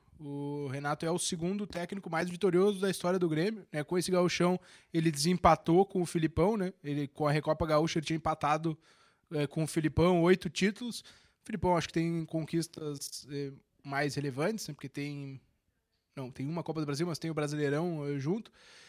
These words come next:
É, mas, enfim, isso é irrelevante, é número aqui absoluto. O Renato chegou a nove e ficou a um do Foguinho aí, né? Então, se conquistar mais alguma coisa nessa temporada, ou ficando pra próxima, um, mais um título em dois mil e vinte e quatro, ele iguala o,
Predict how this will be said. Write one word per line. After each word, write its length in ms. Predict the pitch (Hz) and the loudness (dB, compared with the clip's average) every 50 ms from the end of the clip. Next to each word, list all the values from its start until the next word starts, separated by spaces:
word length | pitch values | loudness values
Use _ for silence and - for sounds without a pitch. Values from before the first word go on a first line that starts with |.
| _ - | _ -8
É, 80 | 151 151 | -4 -2
mas, 160 | 165 175 190 | -2 0 -2
enfim, 220 | 185 - 180 147 | -2 -2 -2 -2
isso 180 | 151 - - 175 | -2 -2 0 0
é 400 | 160 156 156 151 151 147 143 - - | 0 2 2 0 0 -2 -4 -6 -2
irrelevante, 580 | 151 156 156 156 151 135 151 170 190 180 - 170 | 2 2 4 4 2 2 2 0 0 0 0 0
é 60 | 160 | 0
número 340 | 156 156 170 190 185 156 151 | 2 2 2 2 4 4 2
aqui 260 | 147 - 165 160 160 | 2 2 0 0 0
absoluto. 600 | 151 147 - - 165 151 147 175 208 - 208 196 | 0 0 -2 0 0 2 4 2 2 0 -2 0
O 40 | 180 | 2
Renato 280 | 160 156 156 156 - | 2 2 2 0 -2
chegou 160 | - 185 165 | -2 -2 0
a 60 | 160 156 | 0 0
nove 480 | 151 147 156 175 208 190 202 220 226 214 | 0 0 0 0 0 0 -4 -8 -8 -6
e 80 | 208 185 | -6 -8
ficou 320 | - - - 180 180 185 | -4 0 2 2 4 4
a 80 | 175 175 | 4 4
um 240 | 175 180 185 202 | 4 2 0 0
do 140 | 202 202 196 | 0 -2 -2
Foguinho 500 | - - 214 208 185 175 190 196 180 160 | 0 2 2 2 2 2 -2 -2 -2 0
aí, 140 | 151 156 151 | -2 -2 -2
né? 100 | 143 139 | -4 -6
Então, 420 | 143 135 - 147 147 156 156 156 - _ _ _ _ - _ _ _ | -8 -6 -4 -2 -2 -2 -2 -4 -6 _ _ _ _ -20 _ _ _
se 100 | - - | -10 -4
conquistar 400 | - 160 151 - - - 156 151 | -2 -2 -2 -2 0 2 2 2
mais 160 | 156 151 151 | 2 2 0
alguma 220 | 165 160 160 160 147 | 0 0 0 -2 -2
coisa 280 | - 165 160 147 147 | -2 -2 -2 -2 -2
nessa 300 | 147 147 160 156 - - | -2 -2 -2 -4 -4 -6
temporada, 720 | 151 - 151 143 - 165 156 143 139 147 151 147 160 160 - - - - _ _ _ | -8 -8 -8 -6 -2 0 2 4 4 4 4 2 0 -6 -6 -8 -20 -20 _ _ _
ou 320 | - 156 170 180 185 165 - - - _ _ _ _ _ _ | 2 6 6 6 6 6 2 -8 -20 _ _ _ _ _ _
ficando 460 | - - 156 - - 151 156 156 151 139 | -8 -8 -6 -2 -2 -2 -2 -2 -4 -4
pra 160 | - 147 139 | -4 -4 -4
próxima, 500 | - 147 147 147 143 - - 151 143 143 | -2 -2 0 0 0 -2 -4 -8 -8 -6
um, 280 | 143 139 139 143 143 127 _ _ - | -6 -8 -8 -10 -12 -14 _ _ -10
mais 240 | 139 135 139 139 147 | -4 -2 -2 -2 -2
um 60 | 147 | -4
título 340 | - - 156 139 - 147 143 | -6 -6 -6 -4 -6 -6 -6
em 20 | |
dois 140 | 139 143 135 | -4 -6 -6
mil 100 | 135 143 | -6 -8
e 40 | 139 | -8
vinte 140 | 151 147 - | -8 -10 -6
e 40 | |
quatro, 320 | - 170 156 160 160 170 170 | 0 2 2 2 2 2 -2
ele 360 | 170 170 170 175 185 185 185 | -2 0 0 0 0 0 0
iguala 440 | 185 165 160 151 143 151 160 160 160 | 0 2 4 4 6 6 6 4 4
o, 320 | 165 165 165 160 160 156 | 2 2 2 0 -2 -4